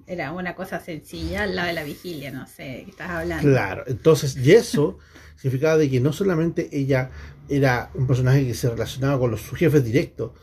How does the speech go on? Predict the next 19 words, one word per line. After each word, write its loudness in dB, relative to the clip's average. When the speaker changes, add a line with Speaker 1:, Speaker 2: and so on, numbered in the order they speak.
Speaker 2:
sino 0
que 2
se -2
relacionaba -2
con -2
todo 6
el 4
resto -2
de 0
los, -4
de -4
los -6
decenas 0
de 4
personajes 0
que -4
se -4
le 4
aparecían, 0